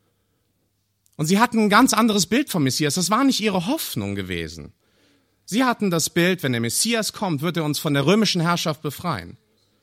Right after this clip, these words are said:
Und obwohl Jesus ihnen immer wieder gesagt hat, "Nein, das ist nicht das, was passieren wird. Ich bin für was anderes in diese Welt gekommen." War es das, woran sie gedacht haben? Das war ihre Hoffnung gewesen.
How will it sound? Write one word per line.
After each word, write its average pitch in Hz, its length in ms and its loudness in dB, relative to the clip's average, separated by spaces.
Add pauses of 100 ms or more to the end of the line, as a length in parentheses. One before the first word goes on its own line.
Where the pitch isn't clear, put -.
(1300)
Und 123 120 -4
obwohl 156 320 -2
Jesus 185 380 -2
ihnen 147 160 -4
immer 175 300 0
wieder 165 180 0
gesagt 147 420 -2
hat, 110 160 -6
"Nein, 135 360 2
das 143 180 -2
ist 151 160 -4
nicht 180 340 -2
das, 139 300 -2
was 110 160 -8
passieren 101 640 -8
wird. - 340 -18 (300)
Ich 127 200 -8
bin 135 440 2
für 120 180 -6
was 110 160 -4
anderes 110 480 -2
in 95 100 -10
diese 90 240 -10
Welt 82 220 -14
gekommen." - 400 -20 (760)
War 196 140 0
es 240 120 2
das, 220 200 0
woran 208 200 -2
sie 202 100 -4
gedacht - 380 -6
haben? - 340 -12 (1400)
Das 254 240 0
war 190 100 0
ihre 175 320 -4
Hoffnung 117 420 -6
gewesen. - 540 -18